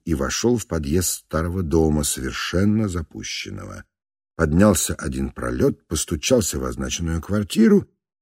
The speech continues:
и был впущен в нее вчерашним знакомым, который утром оказался гораздо любезнее, чем вечером. В квартире Мойши было чисто, но очень просто. Только в комнате, куда был приглашен Слепак,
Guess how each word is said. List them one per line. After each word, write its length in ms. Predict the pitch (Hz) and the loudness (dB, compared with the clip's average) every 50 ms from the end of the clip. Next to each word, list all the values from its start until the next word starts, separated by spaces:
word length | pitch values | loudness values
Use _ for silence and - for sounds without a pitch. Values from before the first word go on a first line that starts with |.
| _ _ | _ _
и 120 | - 196 202 | 4 4 6
был 220 | 160 160 170 160 | 8 8 8 8
впущен 840 | 117 - - _ _ - 113 120 113 - - - - - - 104 98 | 6 2 -4 _ _ 6 6 8 8 6 4 0 0 2 4 4 4
в 100 | 87 76 | 4 4
нее 300 | 92 101 101 101 98 90 | 4 6 6 6 6 4
вчерашним 580 | 78 - - - 82 78 71 - - 71 67 64 | 2 -2 -2 0 0 0 0 -2 -4 -6 -6 -6
знакомым, 680 | - 65 65 67 - - 151 156 143 131 123 117 113 104 | -6 -6 -8 -8 -4 -2 0 2 4 4 6 6 6 4
который 540 | - - 80 73 - 87 80 78 78 - _ _ | 2 0 -6 -4 -2 0 0 0 -2 -4 _ _
утром 400 | - 95 80 - 78 78 76 - | 0 0 0 0 -2 -4 -4 -4
оказался 540 | - - 76 76 71 67 67 64 - - 65 | -8 -8 -6 -4 -4 -4 -4 -6 -6 -8 -8
гораздо 580 | 64 64 69 - 69 73 113 151 139 104 98 101 | -6 -4 -4 -4 -2 -2 -2 -2 -2 -2 -2 -2
любезнее, 600 | 101 98 78 73 78 78 71 65 65 64 60 55 | -2 0 2 2 2 2 0 -2 -6 -8 -8 -8
чем 280 | - - 55 53 53 53 | -8 -10 -10 -10 -10 -10
вечером. 520 | 50 52 50 - - - - - - - _ _ _ _ _ _ _ _ _ _ _ | -10 -10 -8 -8 -10 -10 -10 -14 -16 -18 _ _ _ _ _ _ _ _ _ _ _
В 80 | - - | -8 -2
квартире 520 | - 78 71 - - 101 95 85 80 76 | -2 -2 -2 0 0 2 4 4 4 4
Мойши 720 | 69 67 78 117 151 139 101 - - - - 90 - - _ _ _ _ _ _ - | 2 2 2 2 2 2 0 -2 -4 -4 -6 -6 -8 -10 _ _ _ _ _ _ -2
было 280 | 87 90 78 76 71 71 | 0 2 2 2 0 -2
чисто, 640 | - - - - 80 87 95 - - - - - - - _ _ _ _ _ _ _ _ _ _ _ _ - | -2 -2 0 0 0 0 -2 -2 -6 -6 -6 -8 -8 -8 _ _ _ _ _ _ _ _ _ _ _ _ 0
но 200 | 85 87 80 - _ | 2 2 2 0 _
очень 400 | - 87 82 76 - - 92 98 | -2 -2 0 0 0 -2 -2 -4
просто. 580 | 92 - - 50 50 - - - - - - - _ _ _ _ _ _ _ _ _ _ _ | -4 -6 -10 -8 -6 -6 -8 -8 -10 -16 -20 -20 _ _ _ _ _ _ _ _ _ _ _
Только 320 | - 107 110 110 - - 110 | 4 4 4 6 6 2 2
в 120 | - - | 2 2
комнате, 560 | - - 123 135 117 101 90 85 78 - 78 | 2 4 6 8 8 8 6 4 2 0 -4
куда 240 | - - 82 87 98 | -4 0 2 2 4
был 160 | 92 90 82 | 4 4 2
приглашен 720 | 76 - - 87 82 82 82 82 80 - - 104 95 78 | 0 0 -2 0 2 2 2 2 2 2 0 0 0 0
Слепак, 640 | 73 - - 73 76 - - 123 127 95 - - | 0 -4 -6 -8 -8 -8 -6 -6 -6 -6 -6 -10